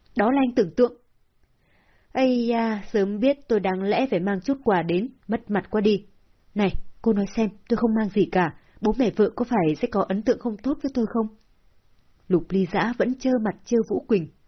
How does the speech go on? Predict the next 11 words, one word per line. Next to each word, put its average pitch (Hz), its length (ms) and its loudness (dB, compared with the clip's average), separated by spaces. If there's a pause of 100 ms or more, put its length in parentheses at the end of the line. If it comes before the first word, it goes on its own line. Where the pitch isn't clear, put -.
(840)
"Mẹ 202 180 2
tôi 240 200 2
không 240 140 -2
phải 202 140 -2
loại 165 180 2
người 185 200 2
trọng 208 200 -4
quà 202 160 -2
cáp 269 220 -4
như 269 140 4
vậy." 220 200 2